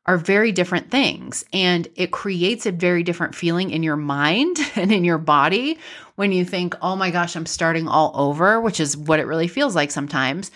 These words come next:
versus, "I'm starting again, and now I have all of this experience that I didn't have before." So starting over really is like starting at square one.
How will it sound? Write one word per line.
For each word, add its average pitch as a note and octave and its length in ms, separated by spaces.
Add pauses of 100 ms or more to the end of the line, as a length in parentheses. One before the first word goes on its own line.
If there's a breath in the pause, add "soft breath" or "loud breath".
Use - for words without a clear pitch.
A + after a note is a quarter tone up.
(360 loud breath)
versus, F#3 840 (340 soft breath)
"I'm F#3 140
starting F#3 480
again, D#3+ 560
and E3 220
now E3 240
I F3 60
have E3+ 220
all D#3 260
of D#3 140
this D3 180
experience C#3+ 640
that C#3 140
I C#3 80
didn't A2+ 220
have - 260
before." - 500 (380 loud breath)
So G#3+ 520 (200)
starting C#4+ 840
over F3+ 580
really F#3+ 440 (100)
is E3+ 420
like E3+ 160
starting E3 600
at C#3+ 260
square C#3 480
one. C3 480